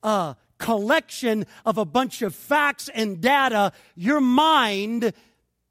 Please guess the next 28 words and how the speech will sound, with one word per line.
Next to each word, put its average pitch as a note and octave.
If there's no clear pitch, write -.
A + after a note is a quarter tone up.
has C4+
a B3+
personality C#4
to A#3
it. F3
It B3
has B3+
a B3
focus D4+
and B3+
a A3+
philosophy B3
to B3+
it. G3
And A3+
here's B3
the A#3+
problem. A3+
That B3
spirit D#4
of B3+
your A#3
mind A#3
has B3+
a B3+
bent. G3+
It's -
broken. E3